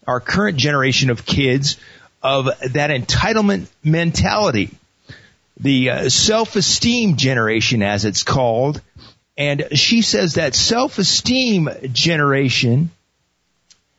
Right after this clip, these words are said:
has, uh, taught themselves that they are entitled to everything and that work is a foreign word. And we're gonna ask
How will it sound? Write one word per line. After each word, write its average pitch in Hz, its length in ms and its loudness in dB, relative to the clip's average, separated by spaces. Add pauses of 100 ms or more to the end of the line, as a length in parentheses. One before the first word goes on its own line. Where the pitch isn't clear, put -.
(120)
has, 156 640 0 (540)
uh, - 260 -4 (1160)
taught 214 380 0
themselves 135 840 0 (280)
that 143 200 -4
they 185 180 2
are 190 140 0
entitled 196 800 0
to 151 140 -2
everything 131 840 0 (340)
and 143 220 -2
that 151 220 -2
work 180 600 0 (300)
is 143 200 0
a 135 60 0
foreign 175 540 0
word. 156 540 2 (300)
And 160 200 0
we're 220 100 0
gonna 214 140 0
ask 180 500 -2